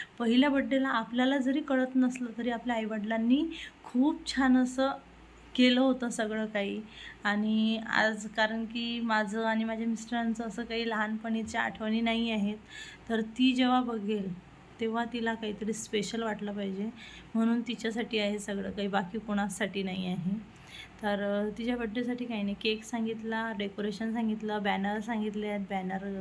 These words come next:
करायला टाकले आहे. आणि माझी इच्छा आहे रिटर्न गिफ्ट,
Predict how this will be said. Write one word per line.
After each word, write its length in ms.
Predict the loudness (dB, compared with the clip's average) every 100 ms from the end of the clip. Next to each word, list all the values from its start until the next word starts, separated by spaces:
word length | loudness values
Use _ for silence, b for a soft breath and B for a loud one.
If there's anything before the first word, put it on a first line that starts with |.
| -4
करायला 300 | -2 -2 -2
टाकले 340 | -4 -6 -6 -4
आहे. 300 | -2 -2 -4 B B B B B -8
आणि 560 | -4 -2 -2 -2 0 0
माझी 440 | 0 -2 -2 -4
इच्छा 300 | -6 -6 0
आहे 260 | 2 2 0
रिटर्न 460 | 0 0 0 2 2
गिफ्ट, 300 | 0 -2